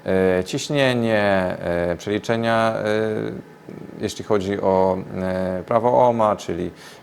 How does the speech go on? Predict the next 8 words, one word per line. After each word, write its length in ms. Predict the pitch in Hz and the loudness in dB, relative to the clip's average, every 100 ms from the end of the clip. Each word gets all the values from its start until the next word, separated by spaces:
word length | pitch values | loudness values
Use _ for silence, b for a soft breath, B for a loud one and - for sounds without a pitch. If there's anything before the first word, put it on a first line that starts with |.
| - | -6
e, 520 | 92 90 90 90 85 | -2 0 2 0 -2
przeliczenia 560 | - 95 92 - 123 | -4 -4 -2 -2 0
mocy. 680 | 139 143 131 - 120 107 104 | 4 4 4 -2 -2 0 0
No, 120 | 160 151 | 0 2
jest 220 | 131 - | 2 2
tutaj 300 | 107 101 95 | 0 2 2
tak 180 | - 95 | 2 2
jakby 400 | 90 85 92 | 2 0 0